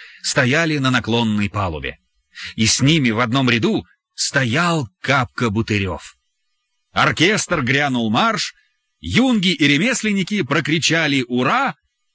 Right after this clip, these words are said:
баркас съехал кормой вперед с берега, вспенил воду, погнал кругами небольшую волну, выровнялся и поплыл, слегка покачиваясь. Вот она,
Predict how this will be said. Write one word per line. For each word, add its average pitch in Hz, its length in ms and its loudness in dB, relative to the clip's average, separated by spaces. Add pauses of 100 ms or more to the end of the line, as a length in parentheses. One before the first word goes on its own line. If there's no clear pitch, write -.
баркас 180 800 -2 (320)
съехал 156 760 0
кормой 143 420 0
вперед 127 420 0
с 98 80 -2
берега, 135 500 0 (480)
вспенил 135 680 0
воду, 139 480 -2 (500)
погнал 180 420 2
кругами 180 460 2
небольшую 160 600 0
волну, 135 480 0 (380)
выровнялся 214 1040 0 (360)
и 185 140 2
поплыл, 190 840 0 (200)
слегка 139 600 0
покачиваясь. 98 920 -4 (1120)
Вот 147 460 2
она, 147 420 2